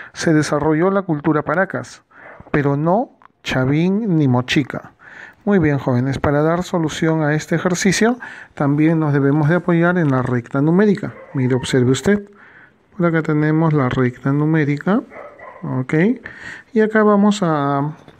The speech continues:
ubicar la cultura Chavín. Acuérdate, la cultura Chavín va desde el año mil doscientos antes de Cristo,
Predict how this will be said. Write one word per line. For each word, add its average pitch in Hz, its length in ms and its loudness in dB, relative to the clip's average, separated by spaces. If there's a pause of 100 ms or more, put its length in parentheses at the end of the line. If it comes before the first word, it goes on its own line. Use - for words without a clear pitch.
ubicar 196 560 0
la 151 100 -4
cultura 143 380 0
Chavín. 180 480 0
Acuérdate, 139 640 0
la 160 100 0
cultura 127 800 0
Chavín 147 760 2
va 123 220 -2
desde 127 560 0 (840)
el 135 280 -2
año 147 320 2
mil 156 200 2
doscientos 156 680 0
antes 143 280 -2
de 139 80 2
Cristo, 147 580 -2